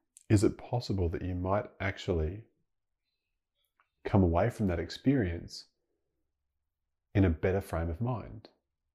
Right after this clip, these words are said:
with less pressure, with less stress, with more peace? Because if that's the case, think about how that might manifest in your life. Think about how that additional good feeling, or that,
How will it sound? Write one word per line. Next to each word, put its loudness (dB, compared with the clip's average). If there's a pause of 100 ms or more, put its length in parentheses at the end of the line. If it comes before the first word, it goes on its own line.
(140)
with 4
less 4
pressure, -8 (120)
with 0
less -2
stress, -4
with 0
more 2
peace? -12 (640)
Because 8
if 2
that's 2
the -4
case, -4
think -2
about 2
how -2 (100)
that -4 (560)
might 2
manifest -4
in -4
your -2
life. -6 (640)
Think 10
about 12
how 0
that 0
additional 0 (380)
good 6
feeling, 0 (800)
or 8
that, 4